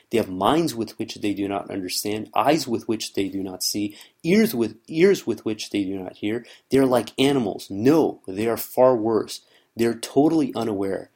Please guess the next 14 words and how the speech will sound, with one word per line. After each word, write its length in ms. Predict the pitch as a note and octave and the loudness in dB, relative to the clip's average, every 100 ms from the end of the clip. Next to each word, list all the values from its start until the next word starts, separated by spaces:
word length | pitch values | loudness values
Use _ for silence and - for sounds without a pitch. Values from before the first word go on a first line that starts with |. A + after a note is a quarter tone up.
| _ _ _ | _ _ _
This 180 | E3 F#3 | 2 4
idea 380 | E3+ C3+ B2 C#3+ | 2 0 0 0
of 140 | - | -2
putting 240 | - C3 F#2+ | -4 -2 0
our 140 | G#2 | 0
opinions 560 | - - C3 C3 G#2 - | -2 -4 0 0 0 -4
against 420 | F#2+ A2 A#2+ - | -4 -4 -4 -10
objective 560 | G#2 - A#2 A#2 A#2+ | -12 -6 -6 -2 -4
moral 220 | A2 G#2 G2 | -2 -2 -4
truths 380 | - A2 G2+ - - _ | -6 -6 -6 -10 -20 _
stems 340 | - B2+ D3 | -2 0 0
from 140 | - A#2+ | -2 -4
the 200 | - G2+ | -2 -4
ego. 360 | G2 F#2+ - | -4 -6 -8